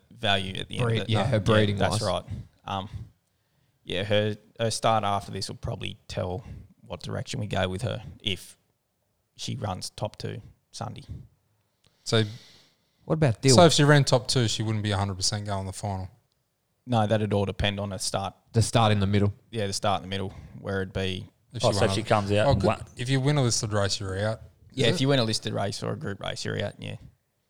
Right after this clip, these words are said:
Speaker 2: Oh, are you
Speaker 3: Even,
Speaker 4: Oh, you're gonna
Speaker 3: even
Speaker 1: Yeah.
Speaker 3: in between.
Speaker 1: Even in bet-, um,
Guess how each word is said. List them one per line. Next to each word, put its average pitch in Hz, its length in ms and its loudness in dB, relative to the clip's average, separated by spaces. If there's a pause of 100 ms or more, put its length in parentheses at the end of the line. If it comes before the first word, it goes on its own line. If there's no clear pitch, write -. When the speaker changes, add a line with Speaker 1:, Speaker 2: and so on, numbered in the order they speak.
(240)
Speaker 2:
Oh, 135 120 6
are 117 180 6
you 147 60 12
Speaker 3:
Even, 147 120 10
Speaker 4:
Oh, - 60 12
you're 135 100 8
gonna 151 140 8
Speaker 3:
even 139 160 10
Speaker 1:
Yeah. 110 60 8
Speaker 3:
in 139 100 6
between. 117 460 2 (140)
Speaker 1:
Even 101 180 -2
in 101 100 -6
bet-, 120 220 -14
um, 131 460 4